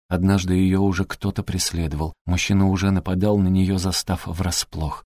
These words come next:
Однажды у нее уже был серебряный нож, которым она оборонялась.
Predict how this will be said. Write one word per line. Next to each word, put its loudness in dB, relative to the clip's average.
Однажды 2
у 4
нее 4
уже 2
был 2
серебряный 2
нож, 2
которым 0
она 2
оборонялась. 0